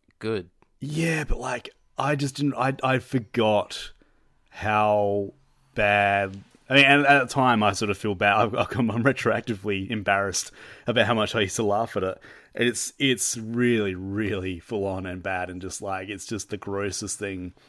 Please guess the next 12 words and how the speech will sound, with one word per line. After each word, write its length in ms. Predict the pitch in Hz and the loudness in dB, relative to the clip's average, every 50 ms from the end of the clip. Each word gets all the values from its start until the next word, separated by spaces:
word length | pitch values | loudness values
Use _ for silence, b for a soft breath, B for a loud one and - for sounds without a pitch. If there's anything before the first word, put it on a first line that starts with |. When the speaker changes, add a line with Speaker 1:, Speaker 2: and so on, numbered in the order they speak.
| b b b b | b b b b
Speaker 2:
I've 220 | - 98 98 90 98 | -6 -6 -6 -4 -4
watched 320 | 101 95 95 - - - | -6 -6 -6 -8 -10 -10
in 200 | 98 87 92 90 | -10 -8 -8 -10
quite 320 | - - - - 98 101 98 | -12 -10 -6 -4 -4 -4 -4
a 80 | 95 95 | -6 -10
few 140 | - 107 98 | -10 -10 -6
times. 300 | - 107 101 98 92 92 | -4 -2 -2 -2 -4 -6
And 80 | 101 | -6
it's 140 | 101 98 - | -8 -6 -6
like, 220 | 107 98 95 - | -4 -4 -4 -2
it's 180 | 110 110 101 - | -4 -4 -2 -2
so, 460 | - - 123 120 117 120 120 123 117 | 0 2 4 4 4 6 4 4 2